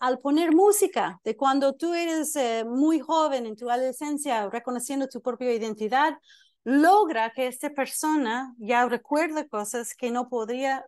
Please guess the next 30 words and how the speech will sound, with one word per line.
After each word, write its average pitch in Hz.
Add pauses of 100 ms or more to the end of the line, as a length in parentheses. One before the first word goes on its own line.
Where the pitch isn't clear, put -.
(120)
acordar 220
en 226
otra 220
manera. 226
Eso 247
significa 302
que 233
la 214
misma, 285 (360)
la 226
misma 285
memoria 262
se 262
acerca 320
a 240
través 240
de 233
distintas 220
vías 302 (340)
basado 302
en 226
cómo 269
está 262
expuesto 269 (380)
la 208
persona 233
a 214
la 208
información. 196
Entonces, 240